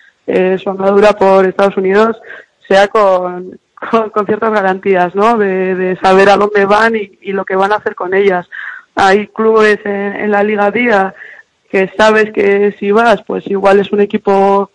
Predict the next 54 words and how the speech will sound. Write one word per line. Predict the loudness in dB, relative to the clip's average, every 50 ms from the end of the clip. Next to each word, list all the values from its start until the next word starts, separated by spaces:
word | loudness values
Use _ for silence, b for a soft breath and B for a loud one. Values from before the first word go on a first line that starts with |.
| _ _ _ _
mejor, | -4 -2 -2 0 0 0 2 2 2 2
pero | 0 0 2
lo | 2 2 2
tienes | 2 0 0 0 0
más | 0 -2 -2
complicado | -2 -2 -2 0 -2 0 0 2 2 4
a | 4 4
la | 2 2
hora | 2 2
de | 2 0
poder | 0 0 0 0 0
disputar | -2 -4 -4 -6 -2 -2 0 0 0
de | -2 -2
minutos | -2 0 2 2 2 4 2 2 4
de, | 4 4 4 4 4 2 0 -2 B B B B B B _
y | -2 2 2 4
de | 4 6 6 6 4 4 2 -2 _
tener | -2 0 2 2 2 2
un | 2 2
poquito | 0 -2 -2 0 0 2 2
de | 2 2
responsabilidades, | 2 0 0 0 -2 0 2 2 2 4 4 4 4 4 4 4 2 2 0 -4 B B B B B B B
y | 2 2
hay | 4 4 4
otros | 2 0 -2 -4 -4 -4
equipos | -6 -6 -6 -8 -4 -4 -4 -4
que | -2 -4 -4 -4
sí | -4 -4
que | -2 0 0
ves | 2 0 -2
que | -2 -4 -6
son | -4 -4 -4 -2
más | -2 -2 -2
de | -2 -4
formación. | -4 -4 -4 -4 -4 -2 0 2 2 2 2 0
Entonces, | -4 -8 -10 -14 -16 -12 _
pues | -8 -6 -4
bueno, | -2 -2 0 2
yo | 0 2
creo | 2 2 2 2
que | 2 2
todo | 2 4 4 4
depende | 4 2 2 0 0 2 2 4 4
del, | 4 4 2 2 -2 -4 _
del | 0 2 2
equipo | 0 -2 -6 -4 -2 -2 -2
que, | 0 0 2 2 2 0 0 B B B B B B _ _ -2
que | 0 2
elijas | 4 4 4 4 2 2 2
y | 4
del | 2 2 2 0
camino | -2 -2 0 0 0 0 0 0
que | 0 2
elijas, | 2 2 2 2 0 -2